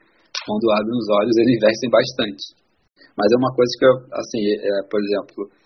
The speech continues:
eles sabem também medir muito bem o retorno, que eu, eu gosto disso, né? Eu acho que me gera uma cobrança bastante legal, assim, porque eles têm muito entendimento sobre o financeiro, então eles querem saber muito, é,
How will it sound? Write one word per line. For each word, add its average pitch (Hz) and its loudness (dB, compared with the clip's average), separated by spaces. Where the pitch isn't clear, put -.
eles 110 0
sabem 135 4
também 131 0
medir 131 0
muito 135 0
bem 151 0
o 147 -2
retorno, 117 0
que - -10
eu, 120 0
eu 165 6
gosto 110 2
disso, 101 -8
né? 95 -8
Eu 92 -4
acho 98 -10
que 113 -8
me 110 -8
gera 110 -2
uma 117 -4
cobrança 113 -4
bastante 113 -4
legal, 127 4
assim, - -6
porque - -2
eles 117 -2
têm 123 -4
muito 131 0
entendimento 147 -2
sobre 131 0
o 131 -4
financeiro, 135 0
então 104 -6
eles 104 -4
querem 117 -2
saber 120 2
muito, 120 -2
é, 110 0